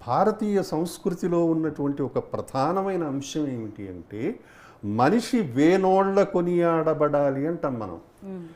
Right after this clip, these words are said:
Speaker 1: వేనోళ్ల కొనియాడబడడం ఏమిటి అంటే, పార్వతీశం అనే ఈ వ్యక్తి మంచివాడు అని మా నాన్న కితాబిస్తే నేను మంచివాడిని అవ్వను.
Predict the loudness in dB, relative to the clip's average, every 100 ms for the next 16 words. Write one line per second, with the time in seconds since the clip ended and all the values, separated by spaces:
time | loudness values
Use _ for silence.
0 | -20 _ -8 2 4 6 4 4 2 2
1 | 2 2 2 2 2 0 0 0 0 -2
2 | -2 -4 -6 0 2 2 0 -4 -6 -4
3 | -2 -2 -2 -4 -6 -8 -6 -4 -4 -4
4 | 0 2 2 0 -4 -6 -14 -20 _ _
5 | -4 -2 0 -2 -4 -6 -6 -6 -4 -2
6 | -2 -6 -6 -4 -4 -6 -8 -6 -6 -4
7 | -8 -10 -12